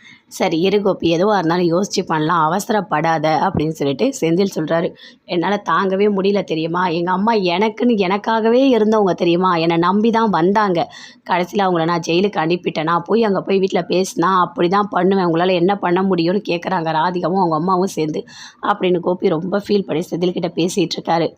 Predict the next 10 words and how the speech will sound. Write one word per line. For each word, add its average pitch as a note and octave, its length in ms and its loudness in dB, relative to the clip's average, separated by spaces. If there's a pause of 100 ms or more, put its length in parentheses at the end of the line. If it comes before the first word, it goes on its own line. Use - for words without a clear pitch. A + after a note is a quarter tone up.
(340)
உள்ள A#3 300 2
போலீஸ் F#3+ 340 -2
ஸ்டேஷன்ல E3+ 440 -2
அங்கேருந்து F3+ 360 2
ஈஸ்வரியை F3 400 0
கூட்டிட்டு E3 280 -2
போய் D#3 220 0
அங்க F3+ 180 0
உட்கார F#3 300 0
வைக்கிறாங்க. E3 440 -2